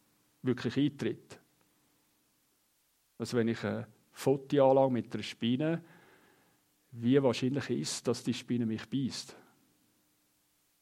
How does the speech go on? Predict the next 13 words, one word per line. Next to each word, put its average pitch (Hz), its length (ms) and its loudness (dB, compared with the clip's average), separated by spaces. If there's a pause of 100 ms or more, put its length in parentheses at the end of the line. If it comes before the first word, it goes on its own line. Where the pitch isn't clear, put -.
(1000)
Mal 120 260 4
benamsen. 117 600 -2
Und 104 100 0
dann 139 240 2 (1000)
komme 156 260 4
ich 147 60 6
mal 139 100 8
das - 140 4
Bild 175 320 4
über, 190 320 4 (200)
ist - 280 -2
die 127 140 4
Angst 113 500 2